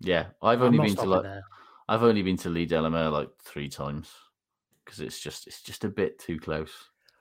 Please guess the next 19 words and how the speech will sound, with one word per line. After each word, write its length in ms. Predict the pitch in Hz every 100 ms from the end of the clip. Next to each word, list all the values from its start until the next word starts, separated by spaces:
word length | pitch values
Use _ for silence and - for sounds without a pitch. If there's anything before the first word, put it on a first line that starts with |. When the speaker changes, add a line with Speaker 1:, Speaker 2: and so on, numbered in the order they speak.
| _
Speaker 2:
What's 300 | 143 226 -
that 180 | 247 220
one 240 | 208 214
that's, 240 | 190 170 175
like, 300 | 165 151 -
been 160 | 151
transplanted 560 | 131 151 135 156 147 127
from 140 | 151
the 60 | 131
seventies 580 | - 165 156 151 117 104
right 180 | 120
in 60 | 110
the 60 | 113
middle 220 | 110 110
of 80 | 110
Wiltshire? 520 | 123 113 - 117 - _ _ 120
Membry? 680 | 139 170 180 165 180 196 - _ _ -
Speaker 1:
<laughs> 300 | - - -
Membry? 380 | 104 110 113